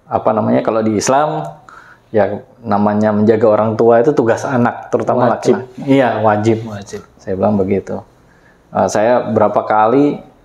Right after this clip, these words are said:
Speaker 1: waktu di Bandung itu dengerin kajian ustadz-ustadz itu, kalau sudah tersentil bagian itu tuh saya selalu kepikiran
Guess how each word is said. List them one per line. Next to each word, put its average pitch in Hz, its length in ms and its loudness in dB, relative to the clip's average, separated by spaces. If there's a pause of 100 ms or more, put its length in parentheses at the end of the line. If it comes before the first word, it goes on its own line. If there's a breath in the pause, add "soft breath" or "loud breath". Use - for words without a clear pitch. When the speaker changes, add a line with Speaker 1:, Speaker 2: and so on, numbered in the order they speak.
(540)
Speaker 1:
waktu - 340 -2
di 117 200 2
Bandung 113 480 0
itu 147 320 2 (460 loud breath)
dengerin 110 500 2
kajian 110 520 2 (380)
ustadz-ustadz 120 680 -2
itu, 139 160 4
kalau 131 400 -2 (580 soft breath)
sudah 120 300 0
tersentil 123 640 0
bagian 120 400 2
itu 120 240 2
tuh - 80 0
saya 147 500 2
selalu 139 480 2
kepikiran 143 640 0